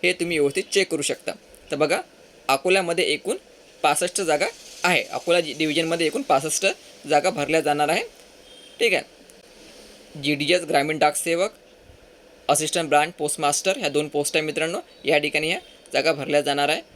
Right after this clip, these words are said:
तर बघा, या ठिकाणी आपण धुळे जिल्हा बघू. ठीक आहे, धुळेच्या जागा जर तुम्हाला पाहायची असेल तर काय करावं लागेल,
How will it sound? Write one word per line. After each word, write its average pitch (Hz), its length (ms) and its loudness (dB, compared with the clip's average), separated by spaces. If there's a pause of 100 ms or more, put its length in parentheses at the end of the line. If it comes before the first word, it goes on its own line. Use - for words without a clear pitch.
(240)
तर 190 80 2
बघा, 185 220 2 (220)
या 147 160 2
ठिकाणी 180 280 0
आपण 190 340 -2 (500)
धुळे 175 320 2 (280)
जिल्हा 170 240 4
बघू. 151 240 0
ठीक 285 220 0
आहे, 135 100 2 (460)
धुळेच्या 175 480 2
जागा 170 240 4
जर 175 160 2
तुम्हाला 170 240 2
पाहायची 160 300 0
असेल 175 160 -2
तर 180 60 -4
काय 170 160 4
करावं 175 260 2
लागेल, 175 280 0